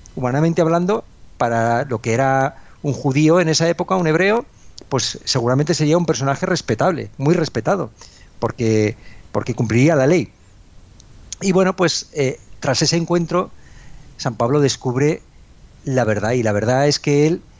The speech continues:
eh, estando en un caballo, era un pobre desgraciado, y estando tirado por el suelo, ciego,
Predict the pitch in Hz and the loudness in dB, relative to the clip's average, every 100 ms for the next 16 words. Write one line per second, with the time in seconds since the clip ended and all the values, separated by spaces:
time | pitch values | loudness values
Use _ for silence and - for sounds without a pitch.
0 | - - - - 127 120 117 113 - - | -20 -20 -20 -10 -2 0 2 0 -2 -8
1 | - 139 - 139 151 151 151 156 160 165 | -6 -4 0 2 2 2 2 4 4 2
2 | 185 - - - - - 131 131 135 135 | 0 -8 -20 -20 -20 -8 -4 -2 -2 0
3 | 131 117 127 147 151 131 143 160 156 160 | 0 0 0 2 2 0 0 -2 0 0
4 | 156 135 127 - 151 143 - - - - | 0 -2 0 2 2 2 -4 -10 -4 0
5 | 151 135 151 | 2 2 -2